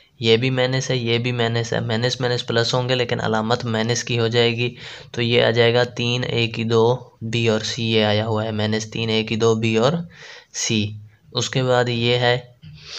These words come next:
प्लस बी की दो सी की दो, ये है माइनस बी की दो सी की दो, तो ये कैंसिल हो जाएंगे और ये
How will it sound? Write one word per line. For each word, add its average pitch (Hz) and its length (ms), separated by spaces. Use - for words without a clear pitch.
प्लस 123 320
बी 117 200
की 123 120
दो 127 220
सी 117 220
की 127 140
दो, 127 160
ये 120 220
है 120 120
माइनस 117 400
बी 113 160
की 117 100
दो 117 140
सी 113 200
की 113 100
दो, 117 140
तो 117 120
ये 113 220
कैंसिल 107 380
हो 127 100
जाएंगे 123 340
और 117 180
ये 113 260